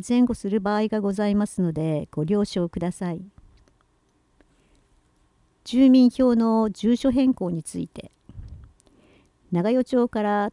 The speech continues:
他の市町に転出される方。長与町役場、引っ越し前。転出する日の前後十四日以内に転出届を提出して、転出証明書を受け取る。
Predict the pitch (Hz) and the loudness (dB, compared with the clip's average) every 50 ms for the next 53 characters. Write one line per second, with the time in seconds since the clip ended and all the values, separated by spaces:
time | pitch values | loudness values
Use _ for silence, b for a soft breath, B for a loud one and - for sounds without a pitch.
0 | _ - 269 269 269 240 - - - - 208 202 180 165 147 - 185 180 185 190 | _ 0 2 4 4 2 0 -4 -6 -4 -2 0 0 0 -2 -2 0 0 0 -2
1 | - - - 190 - - 185 180 170 165 170 - 156 - - 156 160 160 185 190 | -4 -6 -12 -10 -6 -4 -4 -4 -4 -4 -6 -6 -10 -8 -8 -8 -8 -8 -10 -12
2 | _ _ _ _ _ - - - _ _ _ _ _ _ _ _ _ _ _ _ | _ _ _ _ _ -20 -20 -20 _ _ _ _ _ _ _ _ _ _ _ _
3 | _ _ _ _ - 160 170 208 240 254 254 - - 254 254 247 240 240 226 - | _ _ _ _ -6 -4 -2 0 0 0 0 -2 -2 -2 0 0 0 0 -2 -4
4 | - 185 156 156 160 - - - _ _ _ _ _ _ _ _ _ _ _ _ | -6 -8 -6 -6 -6 -6 -8 -12 _ _ _ _ _ _ _ _ _ _ _ _
5 | _ - 196 - _ - 247 - - 220 208 208 190 - - - _ _ _ _ | _ -12 -12 -10 _ -6 -6 -2 0 0 0 0 -2 -6 -10 -14 _ _ _ _
6 | - _ _ _ _ _ _ _ _ _ _ _ _ _ _ _ _ _ _ _ | -20 _ _ _ _ _ _ _ _ _ _ _ _ _ _ _ _ _ _ _
7 | _ _ _ _ - 240 247 247 247 - - - - 247 240 - - 240 226 247 | _ _ _ _ 0 2 2 2 2 -2 -8 -14 -8 -8 -8 -4 -4 -2 -2 0
8 | 226 - 233 208 170 160 165 165 160 156 156 - - 240 247 233 190 170 156 139 | 0 2 2 2 2 0 0 0 -2 -4 -4 0 2 4 4 4 4 2 0 -2
9 | - 190 214 233 240 247 247 - - 247 247 247 226 220 196 185 165 160 160 156 | 0 -2 0 2 2 2 0 -2 -2 -2 0 2 2 2 2 2 0 0 2 2
10 | 156 156 151 147 - - 214 233 247 - - - 247 - 269 240 254 233 - 202 | 2 2 0 0 0 0 2 2 2 2 0 -4 -4 -2 -2 0 0 -2 -2 -2
11 | 175 160 156 - 175 175 185 180 - - - 160 - - - - 160 156 160 156 | -4 -4 -4 -4 -2 -2 -4 -4 -6 -10 -12 -12 -12 -12 -10 -6 -6 -4 -4 -6
12 | - - _ _ - - 226 247 254 247 - - 247 247 - - 254 254 247 247 | -8 -10 _ _ -4 0 0 2 2 0 -2 -6 -8 -6 -4 -2 0 2 2 4
13 | 247 240 240 - - 254 233 185 156 151 - 170 160 - 160 - 160 - - | 2 2 0 -2 -2 -2 -2 -2 -2 -4 -6 -8 -8 -8 -8 -8 -10 -12 -14